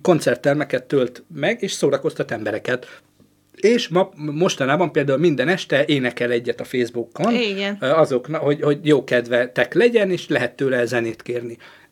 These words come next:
Speaker 1: Ez a hölgy A mai napig árulja a szarjait,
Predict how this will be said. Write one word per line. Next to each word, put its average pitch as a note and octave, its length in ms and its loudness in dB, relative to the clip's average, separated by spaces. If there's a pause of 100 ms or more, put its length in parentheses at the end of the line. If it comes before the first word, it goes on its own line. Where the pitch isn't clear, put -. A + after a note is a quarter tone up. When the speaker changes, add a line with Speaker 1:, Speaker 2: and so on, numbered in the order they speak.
(180)
Speaker 1:
Ez C4 180 6
a B3 100 4
hölgy C#3+ 360 -2 (800)
A B2 60 -12
mai D#3+ 160 6
napig D3+ 260 2
árulja B2 460 2
a A#2 260 0
szarjait, B2 720 0